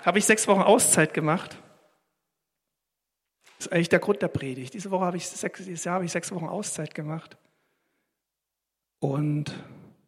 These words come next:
bin mal wieder in meine Lieblingsecke gegangen, irgendwo in den Alpen, ne? Also das Paradies, ist, bin ich hundertprozentig sicher, ihr Lieben, das liegt zwischen Innsbruck und Venedig. Da ist, da müssen Sie suchen, ne, wenn Sie das Paradies finden wollen.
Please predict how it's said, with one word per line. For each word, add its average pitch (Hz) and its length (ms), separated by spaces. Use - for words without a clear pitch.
bin 294 320
mal 185 200
wieder 208 200
in 165 80
meine 160 520
Lieblingsecke 214 600
gegangen, 156 380
irgendwo 170 300
in 147 60
den 139 140
Alpen, 151 460
ne? 175 240
Also 175 200
das 175 160
Paradies, 180 680
ist, - 300
bin 180 100
ich 160 180
hundertprozentig 185 640
sicher, 196 260
ihr 156 80
Lieben, 160 220
das 147 160
liegt 170 220
zwischen 147 240
Innsbruck 185 580
und 143 180
Venedig. 147 480
Da 180 180
ist, - 420
da 180 180
müssen 214 220
Sie 156 120
suchen, 170 440
ne, 165 200
wenn 160 120
Sie 156 100
das 151 160
Paradies 156 520
finden 160 260
wollen. 160 320